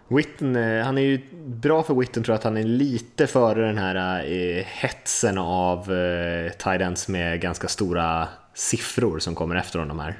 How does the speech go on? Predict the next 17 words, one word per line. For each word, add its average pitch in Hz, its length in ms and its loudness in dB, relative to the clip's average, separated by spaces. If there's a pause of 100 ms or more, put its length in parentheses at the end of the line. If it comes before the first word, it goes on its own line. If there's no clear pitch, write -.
(140)
Eh, 80 440 -8 (500)
sen 90 300 -2
liksom 85 340 -2
man 85 160 0
började 85 260 2
använda 87 280 -2
tight 80 220 -2
ends 78 200 -6
på 82 100 -8
ett - 100 -10
annat 78 160 -6
sätt. - 380 -8
Witten 85 260 -6
var 80 100 -4
ju 80 60 -6
lite 80 220 -8
före, 82 480 -2